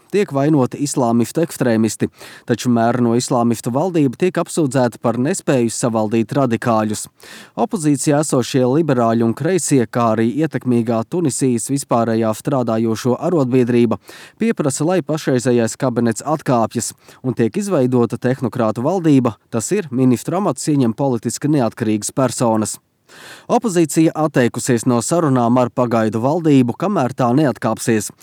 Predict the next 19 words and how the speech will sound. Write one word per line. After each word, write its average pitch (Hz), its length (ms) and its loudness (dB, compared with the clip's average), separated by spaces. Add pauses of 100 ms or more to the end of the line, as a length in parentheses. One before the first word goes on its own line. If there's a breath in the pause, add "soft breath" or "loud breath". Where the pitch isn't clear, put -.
(220 loud breath)
Tomēr 113 400 2
premjers 160 480 0
Ali 120 400 2
Larajets 135 640 0
šādu 139 320 -2
iespēju 117 480 0
noraidījis. 113 640 2 (400 loud breath)
Tādēļ 113 400 2
valdība 147 560 0
veda 147 320 -2
dialogu 127 560 0
ar 156 240 -2
arotbiedrību, 113 880 0
tomēr 113 320 0
līdz 107 260 -4
šim 196 140 -2
sarunas 139 480 -2
bijušas 110 480 -4
neveiksmīgas. 113 840 0